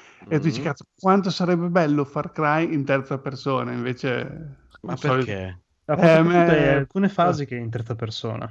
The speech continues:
Speaker 1: Eh, sì, sì, tipo quando lanci, tipo, a uno zaino speciale che, tipo, potrai potenziare oppure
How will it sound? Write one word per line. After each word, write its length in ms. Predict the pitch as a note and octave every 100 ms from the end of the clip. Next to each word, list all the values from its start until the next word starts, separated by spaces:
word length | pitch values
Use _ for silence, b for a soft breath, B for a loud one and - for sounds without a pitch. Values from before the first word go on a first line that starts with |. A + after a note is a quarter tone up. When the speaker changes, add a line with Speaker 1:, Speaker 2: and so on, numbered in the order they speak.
| D#3+
Speaker 1:
Eh, 400 | D3+ D3+ D#3+ E3
sì, 220 | - F3+
sì, 240 | A3+ G3+
tipo 200 | - C#3
quando 260 | D3 D3+ D#3
lanci, 840 | D#3 D#3 D#3 - D#3 D3+ D3 C#3+
tipo, 240 | C#3 D3 C#3+
a 40 |
uno 300 | C#3+ C#3+ C3+
zaino 280 | C#3 E3+ E3+
speciale 920 | - D3 - C3+ C3+ E3 G3 - _ _
che, 440 | - C#3+ C3+ B2+ C3
tipo, 260 | D3 - C3
potrai 320 | C#3 C3 B2+
potenziare 720 | C3+ B2+ B2+ A#2 A#2+ B2 C#3
oppure 480 | B2+ - C3+ C#3 -